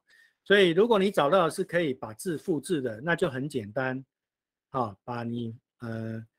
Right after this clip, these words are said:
把你要复制的关键词复制起，呃，选起来，选起来之后 Ctrl C 嘛，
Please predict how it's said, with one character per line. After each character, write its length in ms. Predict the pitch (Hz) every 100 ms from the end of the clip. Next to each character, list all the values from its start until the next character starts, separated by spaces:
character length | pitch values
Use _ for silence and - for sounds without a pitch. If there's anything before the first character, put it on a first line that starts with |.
| _ _ -
把 100 | 135
你 140 | 127
要 180 | 180 185
复 180 | 214 185
制 200 | - 185
的 180 | 156 147
关 320 | - 180 185
键 240 | 196 156
词 500 | - - 104 110 131 _ _ _ _ _ _ _ _
复 120 | 220
制 180 | 196 202
起， 160 | - -
呃， 180 | 131 120
选 380 | 107 - 147 190
起 140 | 139
来， 200 | 123 113
选 220 | 113 165 196
起 80 | 147
来 120 | 139
之 100 | 180
后 100 | 175
Ctrl 540 | - 117 110 185 160
C 400 | - - 165 156
嘛， 160 | 143